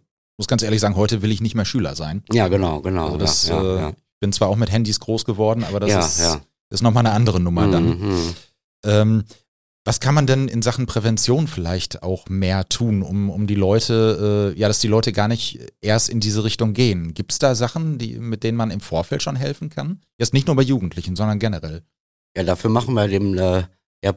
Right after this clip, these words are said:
Speaker 2: ja, Podcast auch im Radio, eben, eben um aufzuklären, um, um,
Speaker 1: Mhm.
Speaker 2: um von uns zu berichten und das Thema eben so ein bisschen mehr in der Bevölkerung auch zu streuen, ne?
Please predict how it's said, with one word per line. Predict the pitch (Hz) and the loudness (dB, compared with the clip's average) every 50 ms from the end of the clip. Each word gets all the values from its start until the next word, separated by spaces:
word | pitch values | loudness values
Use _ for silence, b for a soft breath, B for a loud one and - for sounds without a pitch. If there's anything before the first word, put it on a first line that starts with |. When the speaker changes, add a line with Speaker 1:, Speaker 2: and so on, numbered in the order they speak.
| - _ _ _ _ _ - | -4 _ _ _ _ _ -4
Speaker 2:
ja, | 104 | -4
Podcast | 95 - 127 123 - - - 87 82 - - | 0 2 0 0 0 0 -2 -2 0 0 -2
auch | 71 85 98 | -2 0 0
im | 92 87 | -2 0
Radio, | 90 104 113 110 90 82 73 | 0 0 0 0 0 -2 -2
eben, | 71 76 80 | -2 -4 -4
eben | 82 - - 82 87 82 | -6 -6 -6 -6 -6 -6
um | - - 90 - | -4 -4 -2 -2
aufzuklären, | - 95 - - - - - - 87 85 85 85 87 87 | -2 -4 -6 -8 -12 -12 -10 -6 -4 -2 -2 -2 -2 -4
um, | - - 87 85 82 85 | -4 -6 -6 -6 -6 -6
um, | - - 127 | -4 -2 -2
Speaker 1:
Mhm. | 120 101 - - - _ _ _ _ _ _ _ | -2 -2 -2 -6 -10 _ _ _ _ _ _ _
Speaker 2:
um | 92 85 | -8 -8
von | - - 87 | -4 -4 -2
uns | 80 82 90 - - - - - - _ _ _ _ _ - - | -2 0 -2 -2 -2 -2 -4 -6 -10 _ _ _ _ _ -14 -4
zu | - 110 101 | -2 -2 0
berichten | 92 92 107 120 - - - 117 107 | 2 2 2 2 0 0 -2 0 0
und | 95 92 90 | 0 2 2
das | 95 90 - - - - - - _ _ _ _ - - _ _ - | 0 0 0 -2 -4 -6 -8 -12 _ _ _ _ -20 -20 _ _ -8
Thema | - - 101 104 104 104 95 82 | -4 -2 0 2 2 2 2 2
eben | 95 95 92 | 0 0 0
so | 92 92 | -2 -2
ein | 90 | -2
bisschen | 98 101 - - 101 95 | 0 -2 -2 0 0 0
mehr | 95 98 90 85 | 2 2 2 2
in | 85 95 | 0 0
der | 92 90 | -2 -2
Bevölkerung | 87 92 - - _ 85 92 92 - 92 90 87 | -4 -6 -8 -6 _ -4 -4 -2 -2 -4 -2 -2
auch | - 92 - | -4 -4 -4
zu | - 90 | -8 -8
streuen, | - - - - 95 95 92 85 78 80 | -8 -6 -4 -2 0 0 0 -2 -2 -4
ne? | 82 85 | -6 -6